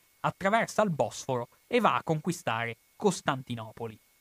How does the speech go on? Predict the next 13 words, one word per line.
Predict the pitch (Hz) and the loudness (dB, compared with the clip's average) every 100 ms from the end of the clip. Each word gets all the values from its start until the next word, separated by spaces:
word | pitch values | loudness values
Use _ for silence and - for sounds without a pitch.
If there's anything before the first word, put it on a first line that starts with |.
| _ _ _ _ _ _ - | _ _ _ _ _ _ -8
L'assedio | 127 - 170 147 | -4 2 2 2
di | 135 | -2
Costantinopoli | 135 - 131 131 160 165 147 139 | -4 -4 -4 0 4 4 4 -2
del | 135 | -2
millequattrocentocinquantatré | 139 160 147 135 143 139 160 156 143 - 135 131 127 - 165 156 - _ _ _ | -2 -2 0 -2 -4 -4 -2 -2 -6 -6 -6 -6 -6 -2 2 2 -2 _ _ _
è | 131 | -4
uno | 139 135 | -2 -2
dei | 127 | -2
momenti | 123 117 123 123 123 | -6 -4 -4 -4 -8
più | 113 127 | -6 -6
leggendari | 123 127 127 123 190 196 151 143 | -4 -4 -6 4 8 10 8 4
della | 139 | 0
storia, | 127 - 135 131 123 | -2 2 2 2 -2